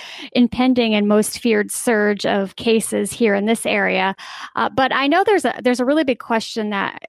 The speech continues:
is on a lot of people's minds, eh, which is relating to not just what the hospitals are doing,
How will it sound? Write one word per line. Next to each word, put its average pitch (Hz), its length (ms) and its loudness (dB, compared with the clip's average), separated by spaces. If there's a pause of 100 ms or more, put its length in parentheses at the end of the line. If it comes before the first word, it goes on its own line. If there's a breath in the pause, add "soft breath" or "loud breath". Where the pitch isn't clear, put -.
(160)
is 214 200 -4
on 214 180 -2
a 202 80 -2
lot 208 240 0
of 214 60 -6
people's 208 400 -4
minds, 190 540 0
eh, - 360 -2
which 247 320 2
is - 300 -2
relating 302 460 2
to 214 420 2
not 269 260 0
just - 220 0
what 220 140 0
the 190 100 -4
hospitals 262 560 0
are 294 80 2
doing, 285 440 2